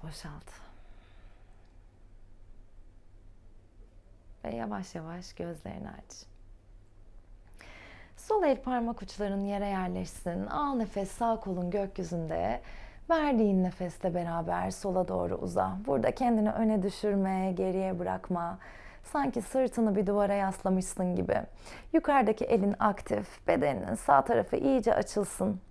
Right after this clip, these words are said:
Sağ omzunu geriye al, bakışın da gökyüzüne gelebilir. Hatta belki sol avucunu yere yerleştirip dirseğini hafifçe bükerek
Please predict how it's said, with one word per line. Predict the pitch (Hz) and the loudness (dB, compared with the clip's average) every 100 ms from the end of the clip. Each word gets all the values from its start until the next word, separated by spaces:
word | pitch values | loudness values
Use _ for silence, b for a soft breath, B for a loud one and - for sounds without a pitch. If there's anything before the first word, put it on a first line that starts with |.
| - - - - - - - B B B B B B | -20 -20 -20 -20 -20 -20 -18 B B B B B B
Sağ | - 269 247 | -2 2 6
omzunu | 220 202 190 190 | 6 6 4 4
geriye | 208 196 196 202 | 4 6 6 4
al, | 185 185 208 | 4 4 6
bakışın | 294 240 - 185 | 4 4 4 4
da | 175 | 6
gökyüzüne | 175 226 - 175 180 175 | 4 2 0 2 2 2
gelebilir. | 175 175 170 - - 185 | 2 0 0 -2 -2 -2
Hatta | 233 240 190 185 | -2 0 0 2
belki | 175 170 175 | 2 0 -4
sol | - 240 240 | 0 2 6
avucunu | - 185 170 180 175 | 6 4 2 0 2
yere | 180 180 | 2 2
yerleştirip | 185 170 - - - - - | 2 0 -2 -6 -6 -6 0
dirseğini | 277 240 214 190 | 0 2 2 2
hafifçe | 190 180 180 - 185 | 2 -2 -6 -2 -2
bükerek | 165 180 165 202 247 | 0 0 0 0 -2